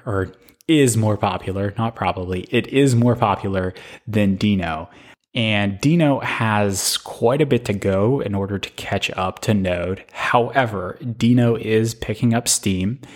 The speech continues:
despite some blogs saying that Deno is already dead. Like, honestly, the tech isn't even that old. I think it's like, what, what did it, it started in two thousand eighteen so, or something like that.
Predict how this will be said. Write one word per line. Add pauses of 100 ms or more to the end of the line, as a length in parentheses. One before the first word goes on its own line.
(280)
despite
some
blogs
saying
that
Deno
is
already
dead. (480)
Like,
honestly,
the
tech
isn't
even (100)
that
old.
I
think
it's
like, (280)
what,
what
did
it, (200)
it
started
in (180)
two
thousand (320)
eighteen (1080)
so,
or
something
like
that.